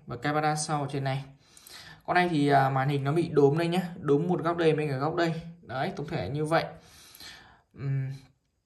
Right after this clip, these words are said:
Con này là bản Hàn, nó sẽ hỗ trợ một sim. Để mình xem cấu hình của con này xem nào. Con này thì có thể là ram sáu này.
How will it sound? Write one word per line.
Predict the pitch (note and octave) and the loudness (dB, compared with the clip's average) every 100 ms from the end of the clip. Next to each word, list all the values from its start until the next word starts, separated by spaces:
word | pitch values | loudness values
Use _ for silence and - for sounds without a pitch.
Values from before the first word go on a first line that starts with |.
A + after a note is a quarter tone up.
| _ _ _ - - - - | _ _ _ -14 -14 -14 0
Con | F3 | 2
này | D#3+ | 4
là | D3 | 2
bản | D3 C3 | 0 0
Hàn, | C#3+ C#3+ C#3 C3+ - - | -2 -2 -4 -6 -12 -12
nó | C3+ | -10
sẽ | - E3 | -6 -6
hỗ | F#3+ | -6
trợ | F#3+ E3 | -6 -6
một | D#3 D3+ | -4 -4
sim. | - G3 - - - - - _ - | -4 -6 -6 -12 -20 -20 -20 _ -12
Để | C3 | -6
mình | C#3+ | -4
xem | - D#3+ D#3 | -2 -4 -2
cấu | C#3+ | 0
hình | F3 D#3 | 0 0
của | B2 | -4
con | C#3+ | -4
này | C#3 C3+ | -4 -6
xem | C#3+ | -6
nào. | C#3 - - _ _ _ _ _ _ _ _ _ _ - - _ _ D3 | -8 -10 -20 _ _ _ _ _ _ _ _ _ _ -20 -20 _ _ -2
Con | D3+ | 0
này | D3+ | -2
thì | C3+ | -4
có | C#3 | -6
thể | D3+ C3+ | -4 -6
là | A#2 | -4
ram | D3 | -4
sáu | - C#3+ B2 D#3 | -2 -2 -4 -4
này. | E3+ | -6